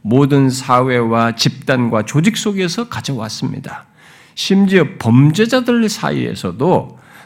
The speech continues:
나름의 엄격한 규율을 만들어서 나름의 도덕, 곧 받아들일 수 있는 것과 받아들일 수 없는 것을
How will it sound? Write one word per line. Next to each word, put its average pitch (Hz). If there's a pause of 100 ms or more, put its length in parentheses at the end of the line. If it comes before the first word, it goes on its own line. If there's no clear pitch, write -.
나름의 147
엄격한 190
규율을 190
만들어서 123
나름의 165
도덕, 110 (680)
곧 -
받아들일 127
수 -
있는 147
것과 135
받아들일 135
수 -
없는 202
것을 190